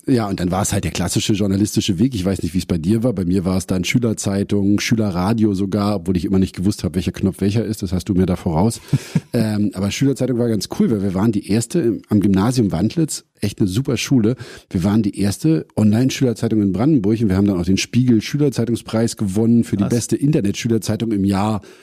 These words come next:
Speaker 1: neunzehnhundertsiebenundneunzig oder so. Also, d-, also es war echt früh. Ich hatte keine Ahnung vom Internet, aber unser Chefredakteur. Und es war echt spannend und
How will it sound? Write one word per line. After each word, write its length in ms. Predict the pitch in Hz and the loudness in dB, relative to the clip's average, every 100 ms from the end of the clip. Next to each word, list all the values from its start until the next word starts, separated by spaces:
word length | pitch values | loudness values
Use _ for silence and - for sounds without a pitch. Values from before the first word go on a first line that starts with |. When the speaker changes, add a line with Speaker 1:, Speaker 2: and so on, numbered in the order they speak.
| _ | _
Speaker 1:
neunzehnhundertsiebenundneunzig 1300 | 87 87 - 95 87 80 98 101 95 95 131 175 - - | -4 -2 0 0 0 0 2 4 2 2 2 0 -4 -4
oder 160 | - | -4
so. 360 | 139 95 143 - - | 0 0 0 -2 -6
Also, 320 | 82 78 67 _ | -2 -2 -4 _
d-, 240 | 101 85 85 71 65 82 | -10 -4 -6 -6 -10 -6
also 160 | - 110 | 0 0
es 80 | - | 0
war 160 | 131 | -2
echt 140 | 120 - | -4 0
früh. 280 | 131 170 - | 2 2 0
Ich 120 | - | -8
hatte 140 | 92 | -8
keine 220 | - 78 62 | -6 -6 -4
Ahnung 180 | 92 | -2
vom 160 | 92 62 | -2 -2
Internet, 400 | 85 95 117 131 | -2 0 0 -2
aber 260 | 85 82 - | -4 -4 -2
unser 220 | 92 92 | -2 -2
Chefredakteur. 600 | 131 - 78 - 104 120 - - - - - - - | -2 -4 -6 -2 -2 -2 -6 -10 -8 -8 -10 -10 -4
Und 140 | 139 | -2
es 100 | 123 | 0
war 160 | 143 156 | -2 -2
echt 140 | - | -4
spannend 360 | - 151 254 - | -2 2 2 2
und 340 | 151 135 - | 2 0 0